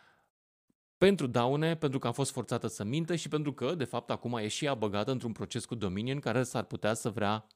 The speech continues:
do-, <laughs> nu că s-ar putea, vrea niște sume foarte mari de bani de la televiziunea asta. Și producătorii nu vor să pice de fraieri. Deci, atenție, dragilor, dragi producători din lumea asta, care în momentul ăsta știți că mințiți sau manipulați sau faceți măgării la televizor,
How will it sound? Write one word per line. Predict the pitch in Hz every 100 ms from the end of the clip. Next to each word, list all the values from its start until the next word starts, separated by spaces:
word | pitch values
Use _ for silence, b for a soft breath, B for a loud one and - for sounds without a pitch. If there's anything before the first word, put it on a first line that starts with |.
| _ _ _ _ _ _ _
do-, | 110 110 107 117 -
<laughs> | 156 107
nu | 131
că | 135
s-ar | 147 127
putea, | 104 - 107
vrea | 151 104 120 123 131
niște | 123 117 101
sume | - 110 101
foarte | - 107 101
mari | 98 98
de | 92
bani | 98 101 98 B B
de | 110
la | 104
televiziunea | 95 92 92 92 95 92
asta. | 95 - - B B
Și | -
producătorii | 143 127 120 143 131
nu | 113
vor | 117
să | - 101
pice | - - 104
de | 101 101 -
fraieri. | - 107 92 - - B B
Deci, | 139 139
atenție, | 151 190 208 180
dragilor, | 123 107 95 101 113 - _ _ _
dragi | - 123 156
producători | - 143 120 101 - 110 - _
din | - 110 110
lumea | 143 131
asta, | 107 - 123 - B B B B
care | - 135
în | 160
momentul | 139 131 131 131
ăsta | 131 107
știți | 92 147 135
că | 143
mințiți | 123 104 - 101 -
sau | 131
manipulați | 123 117 101 92 95 98
sau | 113 117
faceți | 101 120 117 107
măgării | 107 104 104 104
la | 110
televizor, | 107 113 101 92 92 95